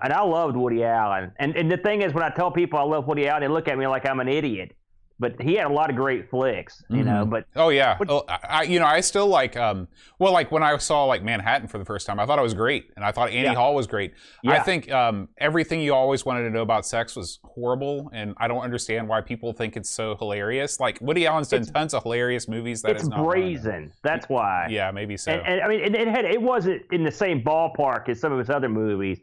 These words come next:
Speaker 2: Yeah.
Speaker 1: Annie Hall, or Hannah and Her Sisters,
Speaker 2: Mm-hmm.
Speaker 1: uh, Manhattan Murder Mystery, plenty of greats. Uh, Mighty Aphrodite, one of his later movies, was really good. Uh, but yeah, uh, I agree with you. But I mean, Everything You Want About Sex was at least amusing. You could, you
Speaker 2: Yeah,
Speaker 1: could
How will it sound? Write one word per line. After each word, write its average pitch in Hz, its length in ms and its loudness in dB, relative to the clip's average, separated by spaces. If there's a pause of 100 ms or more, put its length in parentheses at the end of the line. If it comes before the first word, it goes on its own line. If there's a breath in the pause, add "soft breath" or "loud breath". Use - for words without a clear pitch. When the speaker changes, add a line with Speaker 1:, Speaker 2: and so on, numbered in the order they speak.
Speaker 2:
Yeah. 95 200 -10
Speaker 1:
Annie 226 300 2
Hall, 135 720 0 (220)
or 139 80 0
Hannah 175 340 -2
and 151 80 -2
Her 123 100 0
Sisters, 151 720 -2 (120)
Speaker 2:
Mm-hmm. 120 260 -4
Speaker 1:
uh, 139 120 0
Manhattan 156 500 0
Murder 143 240 0
Mystery, 139 380 0
plenty 214 380 0
of 139 60 0
greats. 139 360 -2
Uh, 117 180 -2
Mighty 202 340 2
Aphrodite, 175 680 2
one 135 100 0
of 147 60 0
his 131 100 -2
later 156 260 0
movies, 156 160 0
was 117 120 -4
really 127 260 2
good. 98 400 -2 (380)
Uh, 131 180 0
but 127 240 0
yeah, 147 280 0 (220)
uh, - 40 -2
I 165 260 2
agree 165 240 0
with 127 140 -4
you. 127 80 -2
But 135 100 0
I 160 60 0
mean, 160 180 -4
Everything 247 280 0
You 208 40 0
Want 190 140 0
About 151 160 -2
Sex 170 260 -2
was 143 200 -2
at 180 260 0
least 226 240 0
amusing. 143 720 2
You 180 100 2
could, 135 260 0
you 180 80 0
Speaker 2:
Yeah, 165 260 4
Speaker 1:
could 120 40 4